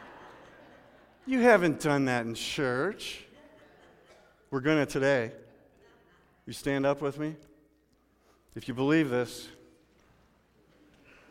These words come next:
if you believe this, thin place, that this is what we've been about for the last nineteen and a half years, over the hundred and six years, if you believe it, say yes. Yes. All right, one more time, 'cause that was a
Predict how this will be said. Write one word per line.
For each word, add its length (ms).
if 140
you 80
believe 400
this, 260
thin 240
place, 560
that 100
this 220
is 100
what 160
we've 120
been 120
about 320
for 60
the 60
last 260
nineteen 500
and 100
a 60
half 320
years, 300
over 200
the 140
hundred 280
and 140
six 300
years, 160
if 140
you 80
believe 340
it, 160
say 240
yes. 540
Yes. 120
All 80
right, 160
one 180
more 140
time, 260
'cause 120
that 80
was 120
a 80